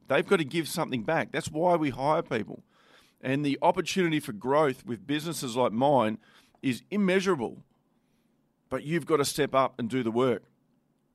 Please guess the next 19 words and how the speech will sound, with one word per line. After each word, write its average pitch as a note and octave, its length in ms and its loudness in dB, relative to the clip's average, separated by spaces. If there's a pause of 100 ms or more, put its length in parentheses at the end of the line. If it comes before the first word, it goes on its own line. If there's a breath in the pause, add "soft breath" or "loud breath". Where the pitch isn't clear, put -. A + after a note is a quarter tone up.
(680)
And B2+ 160 -2
then C#3+ 180 2
that's C#3 220 -2
how C3+ 120 -2
we A#2+ 100 -2
grow A#2+ 200 2
the G#2+ 100 -4
business, A2+ 460 -6
and A2+ 140 -4
that's A2 160 -4
how A2+ 120 0
we A2 100 -2
grow G#2 180 -2
you. G2+ 380 -2 (300 soft breath)
You're G2+ 100 -6
not D#3 160 -2
entitled D3+ 520 0
to A#2+ 120 -4
anything. F#2+ 400 -8